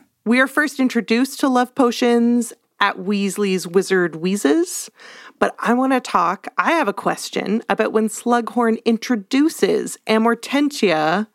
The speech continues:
to the classroom and refers to it as, like, the most dangerous potion in the room or whatever. But it's not framed as, like, "No, seriously, this is dangerous." Instead, it's like, "Oh, ho, ho, you might not believe me."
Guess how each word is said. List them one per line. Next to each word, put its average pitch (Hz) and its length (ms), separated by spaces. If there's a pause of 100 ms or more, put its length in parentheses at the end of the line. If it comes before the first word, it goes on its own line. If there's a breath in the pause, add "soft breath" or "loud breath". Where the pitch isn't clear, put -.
(480 soft breath)
to 240 440
the - 120
classroom 170 720 (120)
and 190 180
refers 208 440
to 226 140
it 196 80
as, 185 180
like, 180 340
the 202 180
most 196 320
dangerous 190 520
potion 175 380
in 165 120
the 165 80
room 185 280
or 226 120
whatever. 233 460 (360)
But 320 120
it's 330 200
not 320 260
framed 302 360
as, 277 120
like, 214 280 (180)
"No, 185 160
seriously, 180 560
this - 240
is 175 100
dangerous." - 760
Instead, 208 320
it's - 100
like, 185 220
"Oh, 247 140
ho, - 380
ho, 415 540
you 277 260
might 311 320
not - 260
believe 381 360
me." 277 300